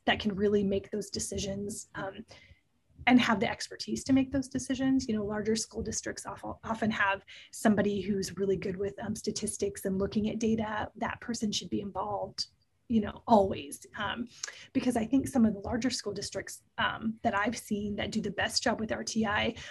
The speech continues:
are actually using their own, they, they, um, have enough data over years that they can use their own norms to, to, um, figure out at risk, right? So instead of using national norms, they can say, "Well, within our district,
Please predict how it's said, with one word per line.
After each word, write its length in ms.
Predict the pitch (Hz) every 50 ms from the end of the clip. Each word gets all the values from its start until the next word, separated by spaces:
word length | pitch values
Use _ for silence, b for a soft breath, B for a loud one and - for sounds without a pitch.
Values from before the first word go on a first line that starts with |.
| B B
are 120 | 269 247
actually 380 | 226 214 214 - - - 247 214
using 440 | 196 208 208 202 220 214 202 202 190
their 180 | 202 202 -
own, 240 | - 208 214 240 240
they, 260 | 202 233 214 220 - - 233
they, 280 | - 226 220 220 220
um, 360 | 220 226 214 208 226 226 233 - _ _ - - B B B B -
have 140 | - 247
enough 340 | 220 208 208 214 220 233 226 247
data 340 | 196 220 220 208 208 202 214
over 200 | 196 214 - 208
years 260 | 208 190 196 214 226
that 140 | 220 254 226
they 100 | - 214
can 160 | 214 240 214
use 200 | 208 202 196 196
their 200 | - 214 214 - - 254
own 320 | 214 208 208 208 202 196
norms 520 | 190 196 202 - - - - 254 262 -
to, 280 | - - 208 175 208 202 - -
to, 300 | - - 226 202 202 214
um, 300 | 220 220 208 190 208 226
figure 260 | 226 254 - 214 226 214
out 140 | 202 -
at 160 | 240 220 233 240
risk, 360 | 247 - - - - - - -
right? 240 | 208 208 208 -
So 200 | - - 226 208
instead 300 | 214 208 214 - - 233
of 80 | 220 196
using 260 | 214 214 220 233 226
national 380 | 254 285 302 294 - 302 285 247
norms, 300 | 233 226 220 214 208 -
they 100 | 220 220
can 160 | 220 220 208
say, 220 | 196 - 185 180
"Well, 200 | 170 - - 254
within 240 | 254 254 - - 226 208
our 180 | 233 262 269
district, 560 | 233 220 220 220 - - 214 202 202 - -